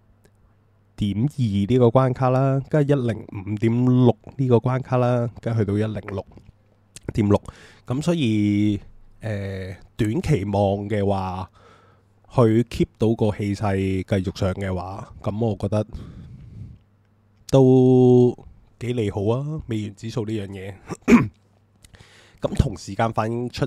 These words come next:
一件咩事呢？當美元指數 keep 住升嘅話呢，所有風險資產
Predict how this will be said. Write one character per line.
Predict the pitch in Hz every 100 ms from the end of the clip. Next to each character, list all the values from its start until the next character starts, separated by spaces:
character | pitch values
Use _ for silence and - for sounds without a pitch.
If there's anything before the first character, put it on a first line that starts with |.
| 135
一 | 131 - _
件 | - 98
咩 | 113 113
事 | -
呢？ | 95 98 - _ _ _
當 | 160 160
美 | 147 95 92 104
元 | 101 95 -
指 | - 104 117
數 | 135 107 92
keep | - -
住 | -
升 | 190 110 110
嘅 | 90
話 | 87 98
呢， | 101 - -
所 | - 117 120
有 | 117
風 | - 147
險 | 147 139 131 - 90 104
資 | - 127 120 113
產 | - 87